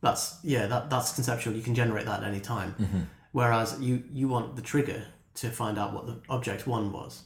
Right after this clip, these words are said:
Speaker 2: Mm-hmm.
Speaker 1: And so you say, "Okay, one, bun, that's the, the hook, that's the retrieval system."
Speaker 2: Mm-hmm.
Speaker 1: And then that'll resonate with the image that you've created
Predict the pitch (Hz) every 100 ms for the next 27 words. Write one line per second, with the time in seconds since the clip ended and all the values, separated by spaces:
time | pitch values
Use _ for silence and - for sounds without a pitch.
0 | - 101 107 - - 107 - 101 101 101
1 | 107 98 95 - - _ _ _ _ -
2 | 123 101 92 110 113 107 107 - - 110
3 | 95 101 101 - - - 104 98 - -
4 | 120 117 - - - - - 113 101 98
5 | 117 104 131 123 113 101 104 - 104 104
6 | 107 117 120 - 113 110 104 - - -
7 | _ _ - 123 113 123 123 98 101 120
8 | - 120 104 113 117 110 110 78 - -
9 | 104 101 98 101